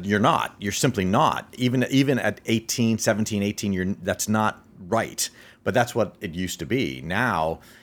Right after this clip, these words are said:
no, no, I, I can't, I can't even think about doing something along those lines. I, when, when I was training with these guys, I did a couple of things with them,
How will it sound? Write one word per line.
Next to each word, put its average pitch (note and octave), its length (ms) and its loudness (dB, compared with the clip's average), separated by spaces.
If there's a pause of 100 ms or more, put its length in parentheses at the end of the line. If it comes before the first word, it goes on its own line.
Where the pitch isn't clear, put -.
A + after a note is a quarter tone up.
(300)
no, D#2 880 -4 (320)
no, D#2+ 320 0
I, E2 300 0
I F2 160 -4
can't, F2 400 -6
I F2 140 -2
can't F2 300 -6
even D2 160 -6
think G#2 320 -6
about D2 260 -6
doing D2 220 -8
something D#2 320 -10
along D2 260 -8
those D2+ 260 -8
lines. C#2+ 300 -6
I, F2+ 260 -2 (300)
when, E2+ 280 -4
when F#2 140 0
I F2+ 60 0
was E2+ 120 -4
training A#2+ 300 0
with F2 140 -2
these E2+ 180 -4
guys, E2 480 -4
I E2 80 -6
did E2 160 -6
a - 40 -12
couple F2+ 240 -4
of - 60 -10
things A2 220 -2
with F2 140 -6
them, E2 180 -4